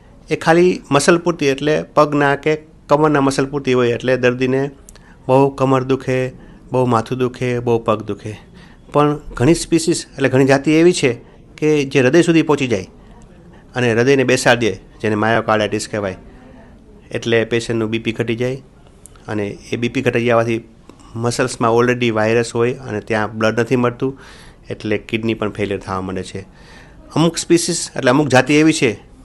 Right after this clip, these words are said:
કે જે મગજ સુધી પહોંચી જાય, જેને encephalitis કહેવાય છે. મગજ સુધી પહોંચી ગયા પછી રિવર્સેબલ નથી હોતી. કુદરત પણ એના માટે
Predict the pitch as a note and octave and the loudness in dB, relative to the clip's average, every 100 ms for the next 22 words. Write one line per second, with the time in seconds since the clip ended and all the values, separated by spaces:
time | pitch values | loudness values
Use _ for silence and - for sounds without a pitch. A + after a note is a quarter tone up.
0 | - - B2+ B2+ D3 F3 F3 D3 C3+ B2 | -10 -4 0 2 4 6 6 4 2 0
1 | G#2+ G2+ - - - - - - B2+ B2 | 0 -2 -6 -20 -20 -20 -6 0 2 4
2 | C3 - C3+ B2+ A#2+ - A2 G2+ G2 G#2 | 2 0 2 2 0 -2 0 2 0 -6
3 | G2 - - - - - - A2 A#2 A#2+ | -12 -16 -20 -20 -20 -20 -10 -4 -2 0
4 | A#2+ A#2 A#2+ A#2 A2+ G#2+ G#2+ - G#2 G#2+ | -2 -2 -2 -2 -2 0 -2 -2 0 0
5 | G#2 A2 G#2+ G#2+ A#2+ G#2+ G#2 A2+ A#2+ - | 0 -2 -2 -4 -4 -4 -6 -8 -10 -14
6 | - - - - - - - - - - | -20 -20 -20 -20 -20 -20 -20 -20 -20 -10
7 | C3+ C3 C#3 - C3+ B2 B2 - - - | -2 0 0 0 0 0 -4 -16 -20 -20
8 | - - - B2 A#2 A2+ A2+ G#2+ | -20 -14 -6 -2 0 -2 -2 -4